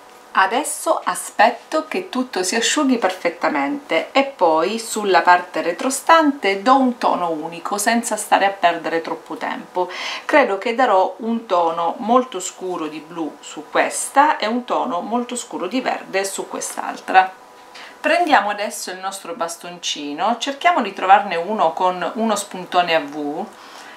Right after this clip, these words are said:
in maniera da, eh, simulare anche le antennine in qualche maniera della nostra libellula.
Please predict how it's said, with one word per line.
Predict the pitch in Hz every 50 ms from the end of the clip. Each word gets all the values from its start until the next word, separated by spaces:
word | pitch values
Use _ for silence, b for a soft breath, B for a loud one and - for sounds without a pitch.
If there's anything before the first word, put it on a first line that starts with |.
| B -
in | - 208 214
maniera | 233 254 269 262 233 185 175 202 214
da, | 208 185 170 160 160 160 -
eh, | - 180 175 170 170 165 165 165 160 160
simulare | - - - - 262 269 277 277 262 233 180 165 160 156 160 165 175 180 180
anche | 165 156 151 160 170 - - - 196
le | 190 180 180
antennine | 180 180 180 180 - - 190 180 180 175 170 170 160 160 160 160 160
in | 165 - 175 175
qualche | - - 165 165 165 - 170
maniera | 170 165 160 165 165 160 - - - - - - - -
della | - - 165 160 160 156
nostra | 160 156 156 156 - - - 165 156 151 147 - B B B B B B B B B -
libellula. | - - 160 165 156 - - 156 156 - - 160 170 180 190 208 240 277 285